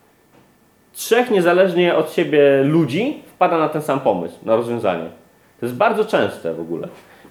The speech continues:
I, y, tutaj jest podobnie, tak? Toledo, czyli południa Hiszpa-, południe Hiszpanii, Palermo, czyli, y, południe Włoch, Sycylia, y, Oxford, no to wiadomo, Rzym, Włochy.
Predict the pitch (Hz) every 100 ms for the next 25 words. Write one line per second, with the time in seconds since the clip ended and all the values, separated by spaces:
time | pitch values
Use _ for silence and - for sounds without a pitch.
0 | _ 127 269 - - 143 - 214 262 254
1 | - 247 220 160 90 - 147 180 - -
2 | - 147 165 175 175 170 151 143 156 147
3 | 143 135 123 - 131 131 123 - 151 143
4 | 127 - 127 123 151 185 - _ _ 143
5 | 156 165 156 143 143 131 127 123 123 120
6 | 117 117 113 139 135 127 120 113 143 170
7 | - 123 123 110 131 170 196 - _ _
8 | _ _ _ - 117 135 180 190 - 160
9 | 120 139 151 135 113 104 117 160 - 107
10 | 147 160 127 135 117 - 135 190